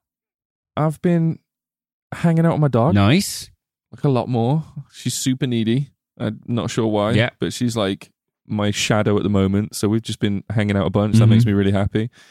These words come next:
Speaker 1: The new chapter of D B D, Dead by Daylight, just came out.
Speaker 2: Right.
Speaker 1: Which is Alien.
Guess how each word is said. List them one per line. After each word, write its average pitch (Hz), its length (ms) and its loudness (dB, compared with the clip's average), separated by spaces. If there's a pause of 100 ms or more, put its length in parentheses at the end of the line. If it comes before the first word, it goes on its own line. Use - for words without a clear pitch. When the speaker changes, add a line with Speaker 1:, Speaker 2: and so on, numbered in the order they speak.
(420)
Speaker 1:
The 117 140 0
new 139 200 2
chapter - 340 -2
of 120 100 -2
D 127 120 2
B 120 140 2
D, 127 300 2 (440)
Dead 113 140 0
by 113 120 0
Daylight, 110 420 0
just - 180 -4
came 117 220 0
out. 120 240 0
Speaker 2:
Right. 110 300 2
Speaker 1:
Which - 200 -4
is 110 360 0 (140)
Alien. 113 540 4